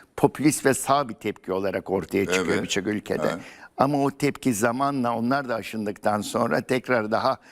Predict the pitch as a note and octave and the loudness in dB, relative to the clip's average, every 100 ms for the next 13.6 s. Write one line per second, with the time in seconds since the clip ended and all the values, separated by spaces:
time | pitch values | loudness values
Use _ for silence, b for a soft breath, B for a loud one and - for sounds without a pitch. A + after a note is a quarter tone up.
0 | b b b - A2 - A#2+ A#2 A#2 A2+ | b b b 0 0 0 -2 -2 0 0
1 | - A#2+ C3 A2+ G#2 B2+ A#2 b b b | 2 2 2 -2 0 0 -2 b b b
2 | b - - A2 G#2+ G#2+ G#2+ A2 A2 A2+ | b -4 0 2 2 2 0 0 0 -2
3 | - A2 A2+ C3 A#2 A#2 B2+ A2+ - A#2+ | -4 -4 -2 -2 -2 -2 -2 -4 -2 0
4 | A#2+ C3+ - - G2+ - - - G#2 G2 | 2 0 -4 -4 -2 -4 -6 -2 0 0
5 | G2 F#2+ F#2+ F#2 - E2+ E2+ F2 G#2 G2+ | -2 0 -2 -2 -2 -2 -2 -2 0 0
6 | G#2+ F#2+ G2 G2+ F#2 F#2+ F2+ - G2+ G2+ | 0 -2 -2 0 -2 -2 -2 -2 -2 -2
7 | G2+ A2+ A#2 E3 - B B C3 D#3 - | 0 0 2 -2 -6 B B 2 2 2
8 | E3 C#3+ G#2+ F#2 - b b - G#2+ A2+ | 0 0 -2 -8 -12 b b -2 0 0
9 | A2 G2 C3 B2+ B2+ C3 B2 B2+ A#2 A2+ | -2 0 0 2 0 0 2 2 2 2
10 | B2 A#2+ B2 A#2 B2+ C3+ A#2 A2+ A#2 E3 | 0 0 0 0 0 0 -2 -2 -2 -2
11 | E3 A#2 A#2 A#2+ A#2+ G#2 B B B B | -2 -4 -2 -2 -2 -6 B B B B
12 | - - A2+ - - A#2+ B2 C#3 B2+ B2+ | -2 0 0 -2 2 2 2 0 0 -2
13 | B2 D#3 D3 - C3+ | -2 -2 -2 -2 -2